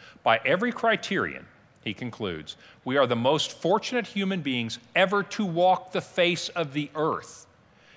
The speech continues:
Yet despite this godlike comfort, we are unhappy." And that is certainly true. We do lack inner peace. We are obsessed with the pursuit of happiness and the pursuit of peace. Now, we've talked about that before, but I just want to put it in this perspective.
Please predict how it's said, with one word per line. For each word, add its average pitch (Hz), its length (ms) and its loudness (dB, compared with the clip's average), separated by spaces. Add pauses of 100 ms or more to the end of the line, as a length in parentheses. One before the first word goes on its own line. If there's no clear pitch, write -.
Yet 139 180 2
despite 196 440 0
this 202 160 -4
godlike 160 440 2
comfort, 131 420 -4 (180)
we 120 140 -2
are 104 120 2
unhappy." 85 380 -8 (760)
And 139 140 0
that 202 140 6
is 135 80 0
certainly 113 340 -2
true. - 240 -14 (640)
We 139 140 -2
do 165 260 0
lack 135 320 2
inner 107 180 -2
peace. - 540 -12 (200)
We 139 140 -2
are 139 60 2
obsessed - 840 0 (200)
with 135 120 -8
the 131 80 -2
pursuit 147 340 -4
of 117 60 -4
happiness 123 560 -2
and 117 80 -6
the 104 60 -8
pursuit 107 380 -8
of 95 100 -14
peace. - 340 -10 (280)
Now, - 80 2
we've 233 120 0
talked 196 280 4
about 165 220 4
that 127 160 4
before, 214 300 0
but 135 100 2
I 123 100 6
just 180 220 0
want 220 100 2
to - 140 -2
put 165 120 0
it 147 100 0
in 123 60 -2
this - 140 -4
perspective. - 600 -4